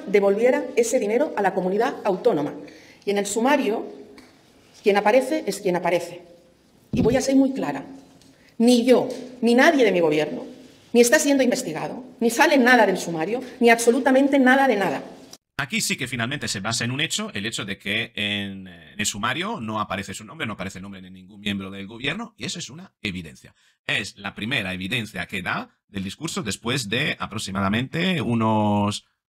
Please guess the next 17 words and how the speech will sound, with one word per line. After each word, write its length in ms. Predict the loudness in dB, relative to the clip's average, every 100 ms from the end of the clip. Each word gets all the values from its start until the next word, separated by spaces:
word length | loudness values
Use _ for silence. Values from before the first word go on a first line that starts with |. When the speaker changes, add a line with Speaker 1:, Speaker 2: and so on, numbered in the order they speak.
| _
Speaker 2:
veinte 600 | _ -6 -4 -4 -2 0 -2
minutos 240 | -4 -8
aproximadamente 580 | -10 -8 -6 -8 -10 -16
de, 500 | -18 -20 -20 _ _ _ _ _
de 100 | -20
discurso, 380 | -12 -6 -4
de 80 | -6
espera 280 | -4 -4 -4
junto 220 | -6 -12
con 100 | -10
el 60 | -12
discurso, 400 | -14 -20 -20 -20 _ _ _
pero 120 | -4
es 60 | -2
la 80 | 0
única 240 | 0 -2
evidencia. 480 | -2 -2 -6 -14